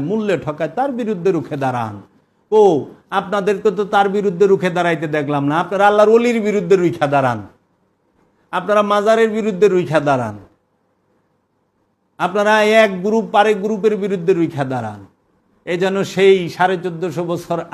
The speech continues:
আগে, হ্যাঁ, সিফফিনের যুদ্ধের এবং নাহওয়ানের যুদ্ধ এবং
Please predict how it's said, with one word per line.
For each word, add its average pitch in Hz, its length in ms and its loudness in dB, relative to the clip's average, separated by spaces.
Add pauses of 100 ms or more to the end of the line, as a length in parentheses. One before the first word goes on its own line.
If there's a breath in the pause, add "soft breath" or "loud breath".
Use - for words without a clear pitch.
আগে, 160 240 0 (500)
হ্যাঁ, 170 180 0 (120)
সিফফিনের 190 600 -4
যুদ্ধের 165 420 -2 (500)
এবং 175 140 -2 (160)
নাহওয়ানের 190 600 -2
যুদ্ধ 165 180 -4 (140)
এবং 175 140 -4